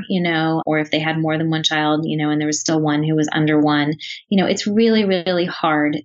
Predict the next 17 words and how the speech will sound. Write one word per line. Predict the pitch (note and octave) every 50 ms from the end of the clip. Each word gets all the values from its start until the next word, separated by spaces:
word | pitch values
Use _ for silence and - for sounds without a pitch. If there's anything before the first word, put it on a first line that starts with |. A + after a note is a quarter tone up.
| _ - -
to | - E3 D#3+ D3+ D#3 D#3 -
feel | - - - E3+ E3 D#3+ D#3 D3+ D3+ D3+ D3+
like | D3+ D3+ D3+ D3+ -
you | D3 D3 D3+ D3+ D3+
are | - C#3+ -
ever | - E3 D#3 E3
gonna | D#3+ D#3+ D3+
find | - D#3 D3 C#3+ D3
your | D3+ D3+
creativity | - - D#3 D3 D3 D3 - D#3 D3 C#3+ C#3+ C#3+ D3 -
ever | D3 D3 D3+ D3+
again | D3 D3 D3 - C#3+ C3+ C3 -
and | - C#3 - - - D3+
your | D3+ D3+
drive | D3+ - D3 D3+ D3 C#3+ C#3+ C#3+ C#3+ D3+
sometimes. | D3+ - D#3 D3+ D3 - D3 C#3+ C#3 C#3+ D3+ D3 - -
And, | D3+ D3+ D3+ D3+